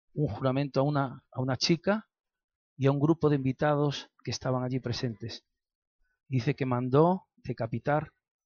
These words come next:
a Juan el Bautista, agradando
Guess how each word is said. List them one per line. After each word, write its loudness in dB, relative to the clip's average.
a -6
Juan 0
el 0
Bautista, -4
agradando -2